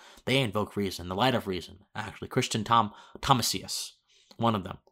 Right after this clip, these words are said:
invokes reason. Reason is the fundamental component by which we understand things. But reason can only operate, as John Stuart Mill would say, in the presence of discourse.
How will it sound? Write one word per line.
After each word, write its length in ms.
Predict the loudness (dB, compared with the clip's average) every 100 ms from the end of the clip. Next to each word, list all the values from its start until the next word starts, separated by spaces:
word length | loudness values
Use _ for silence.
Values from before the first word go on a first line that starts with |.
| _ 0
invokes 460 | 2 2 2 0
reason. 300 | -2 -2 -6
Reason 420 | 0 4 4 4 2
is 600 | 6 6 6 2 2 -2 -10 -18 -20 -20 _ _ _ _ _ _ _ _ _ _ _ -10
the 100 | -8
fundamental 640 | 0 0 2 2 2 2
component 560 | -2 -2 -2 -4 -8 -14 -20 -20 _ _ _ _ _ _ _ -20 _ -6
by 140 | -2
which 300 | 0 0 0
we 60 | -2
understand 580 | -2 -4 -8 -8 -8 -10
things. 400 | -18 -20 _ _ _ _ _ _ _ _ _ _ _
But 200 | -10 -8
reason 400 | -2 0 2 0
can 180 | 0 -2 -4
only 320 | -4 -4 -2
operate, 800 | 0 0 -2 -12 -12 -14 -18 -20 _ _ _ -6
as 220 | -4 -2
John 260 | 2 2 2
Stuart 320 | 0 -2 2
Mill 160 | 2
would 140 | 2 0
say, 360 | -4 -8 -10 -16 -20 -12
in 140 | -8 -8
the 60 |
presence 480 | -8 -4 -4 -4 -12
of 140 | -12 -6
discourse. 680 | -6 -6 -14 -20 -20 -20